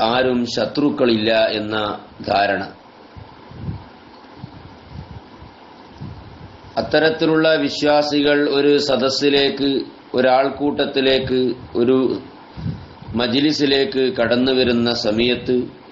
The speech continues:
അവരുടെ ഹൃദയങ്ങളിൽ ടെൻഷനോ പകയോ വിദ്വേഷമോ അല്ലെങ്കിൽ കണ്ടുകൂടായ്മയോ തൊട്ടുകൂടായ്മയോ തീണ്ടിക്കൂടായ്മയോ ഒന്നും അനുഭവപ്പെടുന്നില്ല.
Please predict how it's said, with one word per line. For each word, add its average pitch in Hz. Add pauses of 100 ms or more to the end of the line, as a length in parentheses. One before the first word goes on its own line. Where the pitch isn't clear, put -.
(1500)
അവരുടെ 151
ഹൃദയങ്ങളിൽ 143 (1200)
ടെൻഷനോ 139 (680)
പകയോ 139 (600)
വിദ്വേഷമോ 139 (1400)
അല്ലെങ്കിൽ 139
കണ്ടുകൂടായ്മയോ 143
തൊട്ടുകൂടായ്മയോ 135
തീണ്ടിക്കൂടായ്മയോ 123
ഒന്നും 117
അനുഭവപ്പെടുന്നില്ല. 104